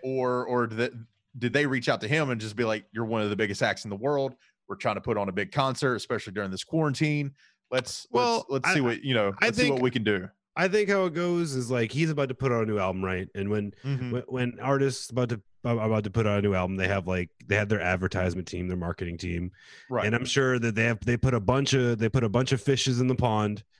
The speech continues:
Speaker 2: I put a bunch of poles in the pond, and that was one of 'em. And then, yeah, somebody came up with the, the, his creative team came up with an idea for it, and then it, yeah, I think it was just, I think it was pretty, uh, what's it called, uh,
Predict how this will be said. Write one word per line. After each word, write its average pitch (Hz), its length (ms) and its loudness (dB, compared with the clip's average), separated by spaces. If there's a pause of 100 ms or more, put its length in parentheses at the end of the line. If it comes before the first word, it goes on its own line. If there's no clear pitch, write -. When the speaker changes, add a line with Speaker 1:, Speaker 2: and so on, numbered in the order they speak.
(120)
Speaker 2:
I 107 40 -2
put 123 160 2
a - 20 -2
bunch 123 220 2
of 123 80 0
poles 135 260 2
in 135 60 2
the 135 80 2
pond, 120 380 2 (380)
and 95 140 -4
that 110 80 -2
was 120 140 2
one 139 160 4
of 110 100 2
'em. 104 240 2 (480)
And 101 300 2
then, 95 640 -2
yeah, 90 140 -4
somebody 110 300 -2
came 113 220 0
up 107 100 0
with 92 120 -12
the, 101 100 -2
the, 98 380 -6
his 104 180 -4
creative 113 440 2
team 113 220 0
came 110 200 2
up 107 80 0
with 113 100 2
an 117 80 0
idea 123 320 2
for 101 300 -4
it, 95 80 -6
and 92 80 -8
then 92 120 -4
it, 87 100 -10 (120)
yeah, 85 100 -18 (540)
I 104 80 -2
think 113 180 0
it 107 40 2
was 101 200 2
just, 98 240 -10
I 101 60 -6
think 107 160 -2
it 104 40 0
was 98 100 -2
pretty, 120 720 0
uh, 98 300 -6
what's 95 180 -12
it - 60 -20
called, 85 280 -12
uh, 82 180 -16